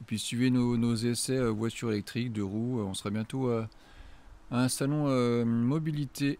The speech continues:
électrique à Belfort et puis pas mal de, d'autres aventures, peut-être au salon, euh,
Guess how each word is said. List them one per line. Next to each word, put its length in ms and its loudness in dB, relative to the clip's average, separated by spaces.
électrique 680 -4
à 100 0
Belfort 460 -2
et 20 -8
puis 160 -14
pas 140 -4
mal 160 0
de, 160 -2
d'autres 320 -6
aventures, 320 -4
peut-être 240 -6
au 40 -4
salon, 340 0
euh, 160 -2